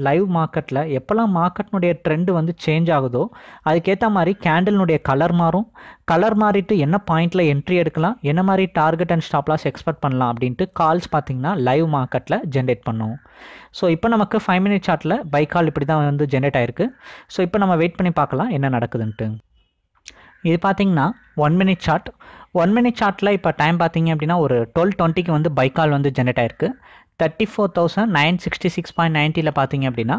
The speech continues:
பைன்னு சொல்லி வந்திருக்கு. So நமக்கு ஃபைவ் மினிட் சார்ட்ல already பை கால் போயிட்டு இருக்கு. So ஒன் மினிட் சார்ட்ல இப்ப நமக்கு பை கால் வந்திருக்கு. வெயிட் பண்ணி பார்ப்போம் இது எப்படி ஒர்க் அவுட் ஆகுதுன்ட்டு. ஒன் மினிட்ல வந்த பை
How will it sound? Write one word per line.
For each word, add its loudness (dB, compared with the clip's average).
பைன்னு 0
சொல்லி 0
வந்திருக்கு. -2
So -2
நமக்கு 0
ஃபைவ் 0
மினிட் 0
சார்ட்ல 0
already 0
பை 2
கால் 2
போயிட்டு 0
இருக்கு. -4
So 2
ஒன் 2
மினிட் 0
சார்ட்ல 2
இப்ப -2
நமக்கு 0
பை 4
கால் 2
வந்திருக்கு. -2
வெயிட் -2
பண்ணி 2
பார்ப்போம் 0
இது 0
எப்படி -2
ஒர்க் -2
அவுட் 0
ஆகுதுன்ட்டு. -2
ஒன் 2
மினிட்ல 0
வந்த 2
பை 4